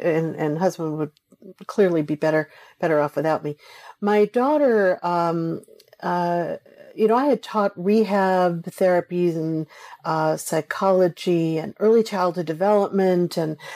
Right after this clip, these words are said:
uh, special education until then. My first master's, my first profession was, was as a special education instructor and taught at the community colleges in the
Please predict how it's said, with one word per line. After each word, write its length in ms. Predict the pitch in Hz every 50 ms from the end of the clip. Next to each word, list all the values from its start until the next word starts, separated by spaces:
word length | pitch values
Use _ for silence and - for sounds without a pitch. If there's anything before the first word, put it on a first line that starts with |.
| - - -
uh, 180 | 139 156 160 156
special 440 | - - - 196 196 - - 185
education 680 | 180 165 160 160 - - 208 208 214 214 - 202 180 170
until 320 | 165 156 - - 180 156
then. 160 | 156 151 151
My 140 | 165 185 185
first 280 | - - 240 220 - -
master's, 560 | 226 226 220 208 - - - 180 175 202 -
my 120 | 214 208
first 280 | - - 254 247 - - - - - - _ 269 254
profession 580 | - 269 240 - 302 302 - - 285 214 196 202
was, 240 | 196 190 202 - - - - - - _
was 200 | 202 202 190 -
as 240 | - 202 196 190 196
a 40 | 180
special 360 | - - 180 175 - 196 180
education 540 | 175 165 175 - - 180 170 - - 170 151
instructor 640 | 147 - - - 143 - - - 135 120 117 - _ -
and 140 | 180 180
taught 200 | 175 - 185 180
at 80 | 185 180
the 80 | 180 -
community 400 | - 185 180 175 170 170 160 156
colleges 680 | - - 208 220 226 220 190 - 160 131 143 147 -
in 120 | 175 165 165
the 160 | 165 165